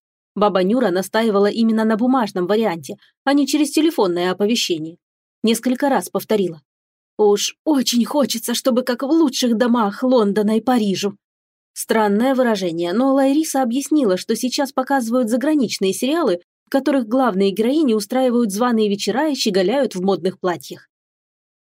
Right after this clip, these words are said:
Ния казалось, что она так не волновалась при подготовке праздников для Риты и Дениса. Тревогу вызывал наряд именинницы. В гардеробе бабы Нюры давным-давно поселилась моль и всё съела,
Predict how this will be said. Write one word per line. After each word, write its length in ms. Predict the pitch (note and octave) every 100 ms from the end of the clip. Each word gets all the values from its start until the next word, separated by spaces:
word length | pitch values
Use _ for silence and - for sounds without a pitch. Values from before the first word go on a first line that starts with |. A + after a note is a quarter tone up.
| -
Ния 380 | A#3 B3 A#3 G#3+
казалось, 560 | G#3+ F#3 C4 A3+ - -
что 240 | - A#3+
она 180 | A#3+ B3+
так 260 | C4 A#3
не 100 | A3
волновалась 640 | G#3 A3 A3+ E4 D4 F3+ -
при 160 | A#3+
подготовке 580 | A#3+ G#3+ A#3 C4 C#4 B3
праздников 560 | - E4 C#4+ G3+ G3+ F3
для 180 | G#3+ G#3+
Риты 280 | D#4 B3
и 80 | A#3
Дениса. 480 | A3 C4+ D3+ - - _ _ _ _
Тревогу 440 | A#3+ A3+ C#4 A3+ G#3
вызывал 440 | G3+ F3+ F3 E3
наряд 420 | F3+ A#3+ B3+ -
именинницы. 680 | F#3+ B3 A#3 E3 D#3 - D3+ _ _ -
В 40 | G#3+
гардеробе 520 | B3 A#3 F4 C#4 C#4
бабы 260 | D4 C4
Нюры 300 | D4 F#4 C#4
давным-давно 840 | G3+ A#3+ B3 F#4 C#4+ C4 A#3+ E4+ F4+
поселилась 580 | C4 C4+ C#4+ C#4+ C#4+
моль 280 | C#4 C#4 G3
и 120 | G#3+
всё 280 | G#3+ - F4
съела, 480 | F4+ D#4 D4+ F3